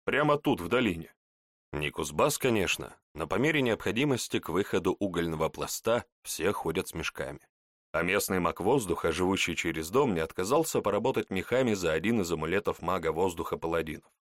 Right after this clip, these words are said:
У меня серьезно продвинулось умение Клема — зачаровывать металл. Раньше я только смутно ощущал, что он что-то делает.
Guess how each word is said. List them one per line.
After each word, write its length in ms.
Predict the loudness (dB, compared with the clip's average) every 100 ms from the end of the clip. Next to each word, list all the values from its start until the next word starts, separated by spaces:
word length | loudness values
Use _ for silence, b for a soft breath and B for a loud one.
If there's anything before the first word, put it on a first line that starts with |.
| _ _ _ _ _ _ _ _
У 60 |
меня 240 | -6 -2 -2
серьезно 800 | 0 -2 0 2 2 2 0 0
продвинулось 760 | 0 0 2 2 2 0 -2
умение 440 | -4 -2 0 0 -2
Клема — 500 | 0 0 0 -6 -16 _ _ _ _ _ _
зачаровывать 840 | -4 -4 0 2 4 4 4 4
металл. 440 | 0 0 0 -2 -10 _ _ _ _ _ _ _
Раньше 400 | 0 4 4 4
я 60 | 4
только 300 | 4 4 2
смутно 460 | 4 2 4 2
ощущал, 580 | 4 2 2 2 4 4
что 200 | 2 2
он 120 | 2
что-то 420 | 0 0 -2 2 2
делает. 600 | 4 4 2 -6 -20